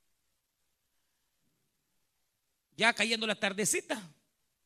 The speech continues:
ya los negocios comienzan a cerrar. La gente se empieza a ir a sus casas. Y cuando haya menos gente, si nadie lo ha agarrado al niño,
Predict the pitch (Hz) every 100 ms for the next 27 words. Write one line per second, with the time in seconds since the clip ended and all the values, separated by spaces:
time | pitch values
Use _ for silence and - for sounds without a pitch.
0 | _ _ _ _ _ _ _ _ _ _
1 | _ _ 135 202 196 202 202 196 196 202
2 | 196 190 185 190 202 262 233 - _ _
3 | _ _ _ _ _ _ _ _ _ _
4 | 143 127 190 185 190 180 _ _ _ _
5 | _ _ _ _ _ _ - 139 147 170
6 | 185 151 170 320 269 160 - - - -
7 | _ _ _ _ _ _ _ _ _ _
8 | _ _ _ _ _ _ _ _ _ 135
9 | 131 143 135 143 175 220 220 214 247 269
10 | - 131 - _ _ _ _ _ _ _
11 | _ _ _ _ _ _ - - 180 190
12 | - 349 285 254 220 208 202 269 247